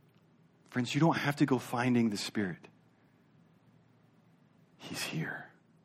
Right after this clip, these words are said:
He's pursuing you. It doesn't matter what gutter you've fallen into or where you've run off to. It doesn't matter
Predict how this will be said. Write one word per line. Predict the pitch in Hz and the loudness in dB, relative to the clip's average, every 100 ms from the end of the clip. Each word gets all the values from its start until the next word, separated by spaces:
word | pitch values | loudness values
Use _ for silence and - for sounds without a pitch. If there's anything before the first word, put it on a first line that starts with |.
| _ _ _ _ _ - | _ _ _ _ _ -20
He's | - | -16
pursuing | - - - - 71 | -10 -6 -4 -6 -10
you. | 69 - - _ _ _ _ _ _ _ _ _ _ _ _ - | -14 -20 -20 _ _ _ _ _ _ _ _ _ _ _ _ -4
It | 143 | 4
doesn't | 160 175 | 4 4
matter | 135 147 139 | 2 2 2
what | 117 143 113 | 2 0 2
gutter | 117 143 | 4 4
you've | 143 123 110 | 2 0 0
fallen | 123 131 127 | 0 4 4
into | 139 151 143 | 4 6 6
or | 104 | 4
where | 98 127 | 2 2
you've | 147 131 117 | 4 4 4
run | 131 135 | 4 4
off | 139 - | 2 0
to. | 147 151 | 6 8
It | 143 | 8
doesn't | 147 156 120 | 6 2 -4
matter | 110 120 131 139 | -6 -4 -2 -2